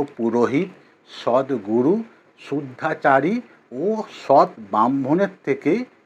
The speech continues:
নেওয়া উচিত। তাহলে আমাদের ভূমধ্যস্থ স্থানে সুরক্ষা বলয়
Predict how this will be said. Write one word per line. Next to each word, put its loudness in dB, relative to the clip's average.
নেওয়া 0
উচিত। -6
তাহলে 4
আমাদের 0
ভূমধ্যস্থ -2
স্থানে 2
সুরক্ষা -4
বলয় 4